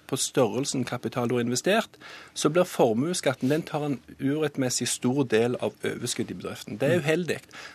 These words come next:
Speaker 1: Så sier re-, regjeringen at jo, men du kan jo gå ut og lånefinansiere hvis du skal utvikle bedriften. Ja, det kan du, men enda bedre er jo hvis du heller kan spare opp egne penger og videreutvikle bedriften med.
Speaker 2: Så dette er det samme argumentet som vi hørte fra
Speaker 1: Ja.
Speaker 2: Sanner, ikke sant?
Speaker 1: Så synes vi at innretningen her skulle vært annerledes. Vi ville heller hatt et litt høyere bunnfradrag, sånn at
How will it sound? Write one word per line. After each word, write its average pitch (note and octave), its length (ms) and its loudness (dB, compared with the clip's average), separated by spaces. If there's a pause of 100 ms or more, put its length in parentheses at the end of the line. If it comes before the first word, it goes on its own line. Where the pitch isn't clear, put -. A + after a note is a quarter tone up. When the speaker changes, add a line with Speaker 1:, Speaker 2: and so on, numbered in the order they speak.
Speaker 1:
Så - 140 -2
sier D3 320 4
re-, C3 320 -2
regjeringen C#3 380 0
at B2+ 100 -6
jo, C3 60 0
men B2+ 120 0
du B2+ 80 -6
kan A2 200 -4
jo B2+ 100 0
gå B2 160 -2
ut A#2 60 -4
og B2 80 0
lånefinansiere G#2+ 920 -2
hvis G2+ 120 -6
du G#2+ 60 -4
skal G#2+ 200 -6
utvikle G#2+ 300 -6
bedriften. A2 520 -6
Ja, C3+ 120 -6
det F3 220 -4
kan D3+ 240 -4
du, A#2+ 160 -2 (280)
men D#3+ 140 -8 (100)
enda D3+ 280 0
bedre E3 340 -2
er - 40 0
jo C#3 80 -2
hvis C#3+ 140 -6
du C3+ 100 -6
heller C3+ 200 -4
kan C3+ 120 -6
spare A2 360 -2 (100)
opp - 80 -16
egne B2+ 240 -6
penger G#2+ 320 -6
og A#2+ 180 -6
videreutvikle A2 640 -4
bedriften G#2+ 380 -10
med. A#2+ 140 -10 (200)
Speaker 2:
Så F3+ 120 2
dette E3+ 180 4
er E3+ 100 4
det - 80 -2
samme D3 240 2
argumentet B2 380 0
som C3+ 100 -2
vi B2+ 60 2
hørte A2+ 120 2
fra A2+ 80 6
Speaker 1:
Ja. - 80 2
Speaker 2:
Sanner, G#2+ 300 -2
ikke B2 100 -4
sant? G#3 220 4
Speaker 1:
Så G#3+ 340 6
synes G#3 260 -2
vi E3+ 120 2
at F3+ 240 2
innretningen C#3+ 540 0
her C3 80 2
skulle B2+ 260 -2
vært G#2 140 -6
annerledes. A2+ 440 -2
Vi D#3 160 0
ville G3+ 160 0
heller F#3+ 200 0
hatt F3+ 180 -2
et E3 160 -8
litt E3+ 320 -4
høyere D3 340 0
bunnfradrag, E3+ 640 -2
sånn D#3+ 240 -6
at D3+ 160 -8